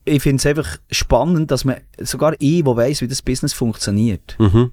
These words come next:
Speaker 1: immer wieder drauf eingehe.
Speaker 2: Ja, ja,
Speaker 1: Und dort,
Speaker 2: ja.
Speaker 1: und dort mache ich den Bogen zurück zu dem, wo wir mal gesagt haben, darum
Speaker 2: Mhm.
Speaker 1: konsumiere ich es nicht mehr, weil ich einfach merke, wie es mir, wie ich selber zu dumm bin.
Speaker 2: Mhm.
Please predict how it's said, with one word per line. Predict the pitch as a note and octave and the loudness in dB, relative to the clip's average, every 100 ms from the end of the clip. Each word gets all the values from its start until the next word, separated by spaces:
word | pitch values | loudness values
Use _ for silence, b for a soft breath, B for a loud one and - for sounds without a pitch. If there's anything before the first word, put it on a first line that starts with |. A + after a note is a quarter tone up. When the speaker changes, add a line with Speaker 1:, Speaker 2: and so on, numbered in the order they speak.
| - | -2
Speaker 1:
immer | A#2+ D3 | -2 0
wieder | D3 A#2+ | -2 -4
drauf | D3+ - | -6 -8
eingehe. | A3 - - - - | -8 -6 -6 -10 0
Speaker 2:
Ja, | A2 A#2+ A2 | 4 6 6
ja, | G#2 | 2
Speaker 1:
Und | F#2 | 0
dort, | E2+ | -2
Speaker 2:
ja. | |
Speaker 1:
und | B2+ | -2
dort | E3+ F3 | -2 -2
mache | B2+ - | -4 -2
ich | E3+ G#3 - | -2 -2 -10
den | - | -8
Bogen | D3 D#3 D3+ C3+ | -4 -4 -4 -8
zurück | - D3+ - | -6 -6 -6
zu | - | -8
dem, | - C3+ | -4 -2
wo | C#3 | 0
wir | C3+ | 0
mal | C3 C3 | 0 -2
gesagt | - B2+ C3+ - | -4 -4 -2 -2
haben, | A#2 | -2
darum | B2+ B2+ | -2 0
Speaker 2:
Mhm. | F#2 | 2
Speaker 1:
konsumiere | F#2 F#2+ G2+ B2 | 2 2 2 2
ich | B2+ | 0
es | D3+ | 0
nicht | B2+ | 0
mehr, | F2 | 2
weil | G2 | 0
ich | A2+ | 0
einfach | A2+ | 0
merke, | G#2 A#2+ - A#2+ | 0 0 -2 -2
wie | |
es | F#2 | 0
mir, | A2 D#3+ - | 0 0 0
wie | A#2+ B3 | 0 0
ich | C4 | -2
selber | - - F#4+ - E4+ - - - - - - | -4 -2 -2 -2 -2 -6 -16 -20 -20 -20 -12
zu | - - - | -6 2 4
dumm | A3+ F#4+ F#4 | 2 0 -2
bin. | D#4+ D#3 A#2+ A2+ | 0 2 4 4
Speaker 2:
Mhm. | A#2 | 2